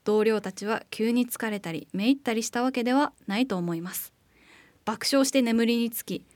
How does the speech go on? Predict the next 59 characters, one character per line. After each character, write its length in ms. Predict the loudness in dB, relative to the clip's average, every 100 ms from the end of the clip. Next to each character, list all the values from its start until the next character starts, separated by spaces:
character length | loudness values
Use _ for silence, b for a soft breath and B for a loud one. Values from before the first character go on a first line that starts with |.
| b b
朝 240 | -6 -4
は 80 | -4
気 180 | -2 0
分 200 | 0 0
よ 100 | -2
く 100 | -2
目 100 | -4
覚 160 | -4 -4
め 100 | -6
て、 260 | -8 -10 b b b b
「今 120 | 0 2
日 60 |
も 80 | 0
帰 140 | 0 0
っ 80 |
た 180 | 0 -2
ら 100 | -2
ど 140 | 0 2
う 80 |
で 80 | 2
し 100 | 2
ょ 80 | 2
う 40 |
見 200 | 0 4
よ 240 | 4 4 -2
う」 60 | -12
と 80 | -10
か、 200 | -8 -8 b b b
「あ 120 | -6
の 80 | -4
シ 180 | -2 -2
ー 100 | -2
ン 60 | -2
面 80 |
白 180 | -2 -2
か 120 | -2
っ 20 | -4
た 140 | 0
な」 240 | 2 2 -2 b b
と 120 | -6
思 280 | -4 0 2
い 60 | 2
出 80 |
し 160 | 2 0
笑 200 | 2 2
い 60 | -2
し 120 | -4
な 120 | -2
が 80 | -2
ら 100 | -2
一 240 | -2 -2
日 240 | -2 0 -2
を 60 |
過 140 | -2 -4
ご 160 | -4
し 40 | -4
て 140 | -6
た 140 | -6
ら、 140 | -8